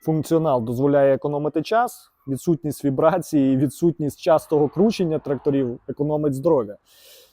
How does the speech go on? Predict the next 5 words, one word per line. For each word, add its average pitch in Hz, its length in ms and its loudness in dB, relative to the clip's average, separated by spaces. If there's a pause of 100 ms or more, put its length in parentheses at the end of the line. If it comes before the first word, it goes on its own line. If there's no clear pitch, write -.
(300)
Хто - 460 4
не 220 180 8
розбирається 196 640 6
в 175 60 0
техніці 151 800 -2